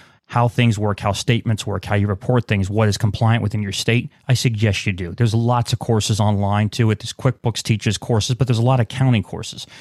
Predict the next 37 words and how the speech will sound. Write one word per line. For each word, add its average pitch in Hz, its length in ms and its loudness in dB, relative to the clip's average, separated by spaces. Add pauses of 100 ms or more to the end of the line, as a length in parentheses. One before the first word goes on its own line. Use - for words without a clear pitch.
(220)
Years 160 220 4
ago, 123 480 2 (220)
I 135 200 2
had 98 300 0
to, 107 240 -4
now 120 120 2
I 127 140 2
had 143 140 2
some 131 120 -2
training 123 360 2
before, 135 320 -2
but 107 120 -2
I 104 60 -2
had 107 140 0
to 110 60 0
go 110 80 4
to 107 60 2
a 98 60 0
community 107 320 2
college 127 480 -4 (360)
to 120 100 2
learn 107 460 2 (120)
the 113 80 0
business 101 380 0
end 123 140 2
of 92 100 -2
it. 101 40 -6
And 98 80 -4
I 101 80 2
took - 220 -4
a 127 60 -2
course, 107 360 0
I 104 40 2
took 101 200 -2
a 110 60 -2
class, 104 460 2
uh, 104 60 2